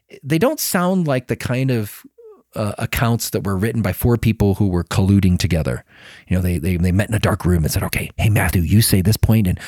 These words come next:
you know, Mark, I'll, I'll say the same thing, and John, you say the same thing. We're gonna say the exact same thing so we get our story straight." You don't get the sense that they were cooking the books, so to speak. They weren't, co-, you know, collaborating together to try to, you know, make the same story.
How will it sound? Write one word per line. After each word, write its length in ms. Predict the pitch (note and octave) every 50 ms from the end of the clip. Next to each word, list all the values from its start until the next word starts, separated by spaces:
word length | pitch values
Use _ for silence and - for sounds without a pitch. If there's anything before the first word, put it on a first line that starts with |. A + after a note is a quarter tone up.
| - - - -
you 80 | - -
know, 80 | E2
Mark, 300 | D#2+ E2+ G#2+ A#2+ A#2 -
I'll, 160 | G2+ G2+ G2+ -
I'll 120 | - A2 -
say 140 | - A2
the 60 | G#2 G#2+
same 220 | - - A2+ A2
thing, 180 | G2+ A2+ A2+ G2+
and 80 | E2+
John, 220 | A2 A2+ A2 A#2 A#2
you 80 | A#2+
say 180 | A#2 - A#2+ A2
the 60 | A2
same 220 | G#2+ - A#2+ A2
thing. 100 | G#2 A2+
We're 80 | G2+ A#2+
gonna 140 | B2+ A#2 -
say 160 | - C3 A#2+
the 80 | A2 G2+
exact 280 | F#2 F#2+ - G#2+ A2
same 160 | - B2+ A2
thing 120 | G2+ A2+ A#2
so 80 | -
we 60 | G2+ F2+
get 100 | G2+ G2+
our 40 |
story 280 | G2 - - - E2+ F#2+
straight." 360 | - - - - B2 C#3 - - - - - - - - - -
You 60 | - D3
don't 100 | A3 A#3
get 140 | B3+ F#3
the 60 | D3 D3+
sense 200 | - D#3 C#3+ -
that 80 | C#3
they 80 | B2 A#2
were 100 | G2 E2+
cooking 340 | - - - A#2+ - B2 G#2+
the 60 | F#2+
books, 280 | D2+ D#2+ D2+ - -
so 120 | - - D2
to 60 | -
speak. 380 | - - - B1 B1 - - _ - - - - - - - - - - _ _
They 80 | - G2+
weren't, 280 | G#2+ A2+ A2 - - -
co-, 140 | - -
you 100 | G2 G#2
know, 360 | G2 G2+ F#2+ F2 E2+ F#2+ G2 - _ _ _
collaborating 560 | - - - E2+ G#2+ G#2+ G#2 A2+ G#2+ G2+ G2+
together 280 | F#2+ F#2+ G2+ F#2+ E2 F#2
to 80 | E2 F#2
try 240 | - - G#2+ G2+ G2
to, 180 | G2 F2+ E2 - - - - - _ -
you 60 | G#2
know, 100 | F#2 E2
make 360 | D2+ E2 F2+ G2+ A2+ A2+ G#2+ -
the 80 | G#2
same 260 | - - G2+ F#2 F2+
story. 420 | - - - F#3+ D3+ E2+ - -